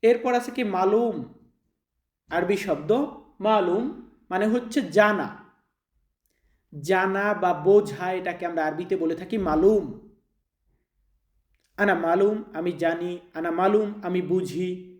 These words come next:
তো মালুম মানেই জানা, মালুম মানেই বোঝা। এর পরবর্তী শব্দটি আছে শোগল। আরবি শব্দ শোগল মানে হচ্ছে কাজ। কাজ করি, এই কাজকে আরবিতে বলা হয়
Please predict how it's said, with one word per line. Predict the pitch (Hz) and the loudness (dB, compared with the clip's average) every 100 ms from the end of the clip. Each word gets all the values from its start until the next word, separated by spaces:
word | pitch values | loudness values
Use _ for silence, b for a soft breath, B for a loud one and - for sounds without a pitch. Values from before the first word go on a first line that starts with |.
| - | -4
তো | |
মালুম | 185 185 220 220 | 0 2 2 2
মানেই | 226 233 | 0 -2
জানা, | 220 202 233 | 0 0 0
মালুম | 233 196 196 | 0 2 2
মানেই | 196 202 | 0 -2
বোঝা। | 220 175 175 120 147 - _ _ _ _ _ _ _ _ _ _ _ _ _ _ _ _ _ _ | -2 0 0 -2 -10 -14 _ _ _ _ _ _ _ _ _ _ _ _ _ _ _ _ _ _
এর | 220 220 | 2 2
পরবর্তী | - 233 269 240 269 - | 2 4 4 0 -2 -4
শব্দটি | 226 214 190 196 196 | -6 -4 0 0 0
আছে | 190 220 | -2 -4
শোগল। | 220 196 170 208 220 165 110 - - _ _ _ _ _ _ _ _ _ _ | -4 -6 2 4 4 2 -4 -12 -20 _ _ _ _ _ _ _ _ _ _
আরবি | 175 185 185 | 0 2 2
শব্দ | 196 170 143 147 214 277 - - _ | -4 -6 -6 -2 0 0 -8 -20 _
শোগল | - - 233 220 180 208 294 285 - - | -18 2 4 4 4 2 2 -2 -12 -10
মানে | 180 208 | -2 0
হচ্ছে | 220 240 - | 2 0 -2
কাজ। | 269 - 202 156 - - - - _ _ _ _ - _ - _ _ _ _ _ _ _ | -6 0 0 0 -6 -14 -20 -20 _ _ _ _ -20 _ -20 _ _ _ _ _ _ _
কাজ | - 240 233 233 | 2 4 4 0
করি, | - 190 190 233 | 0 2 4 4
এই | 214 | 2
কাজকে | - 208 208 - 214 | 2 0 0 -2 0
আরবিতে | 190 170 170 180 | 0 0 -4 -4
বলা | 160 165 | -2 -2
হয় | 180 240 | 0 -2